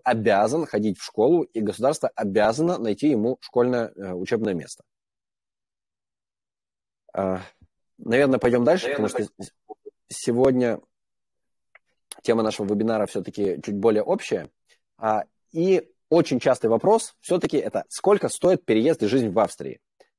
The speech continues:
Speaker 1: А, Мила, тебе слово, расскажи про, э, твое открытие, потому что этот сервис, э, нашла ты.
Speaker 2: Да, я постоянно об этом говорю, э, честно сказать, и постоянно его рекомендую людям.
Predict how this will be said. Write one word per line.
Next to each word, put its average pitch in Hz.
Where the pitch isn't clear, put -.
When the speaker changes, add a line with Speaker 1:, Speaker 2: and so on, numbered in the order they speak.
Speaker 1:
А, 95
Мила, 131
тебе 127
слово, 165
расскажи 123
про, 101
э, 101
твое 117
открытие, 113
потому -
что 104
этот 98
сервис, 98
э, 87
нашла 104
ты. 190
Speaker 2:
Да, 226
я 240
постоянно 269
об 214
этом 262
говорю, 214
э, 269
честно 302
сказать, 294
и 320
постоянно 269
его 240
рекомендую 247
людям. 214